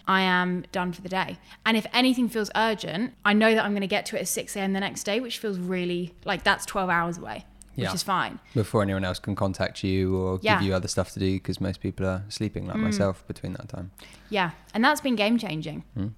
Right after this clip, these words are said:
Speaker 1: I think that's actually one of the biggest things that's helped us to merge our very different work schedules, is I basically begin work three <laughs> hours before you.
Speaker 2: Yep.
Speaker 1: So therefore we end at the same time.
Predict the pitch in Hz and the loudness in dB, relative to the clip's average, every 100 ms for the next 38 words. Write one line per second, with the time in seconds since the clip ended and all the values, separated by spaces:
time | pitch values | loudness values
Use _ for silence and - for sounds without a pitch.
0 | - 202 208 247 247 - 226 - 214 202 | -2 0 2 2 0 2 0 0 -2 -2
1 | 190 185 175 170 180 175 160 180 175 - | -2 -2 -4 -4 -4 -6 -6 -6 -6 -6
2 | 165 - - 170 165 - - - 196 185 | -6 -6 -4 -4 -4 -14 -20 -4 0 2
3 | 175 175 170 170 165 170 170 - 127 170 | 2 0 -2 -2 -2 -2 -4 -8 -4 -4
4 | - - 127 - 117 - - _ _ - | -4 -6 -6 -6 -8 -8 -10 _ _ -6
5 | 185 180 165 180 170 - 180 170 170 - | 0 0 2 0 0 -4 -6 -6 -8 -6
6 | 175 180 175 170 170 - 175 160 - - | -6 -2 -2 0 -4 -4 0 0 0 -6
7 | - 180 165 190 185 196 - 233 220 170 | -6 -2 0 0 0 -2 2 4 4 2
8 | 165 208 - - - - 190 175 170 - | -2 -4 -6 -8 -10 -6 -4 -2 -4 -4
9 | 170 165 170 170 165 127 - - 180 165 | -4 0 0 -2 -2 -4 -8 -12 -6 -6
10 | 160 165 156 | -4 -4 -4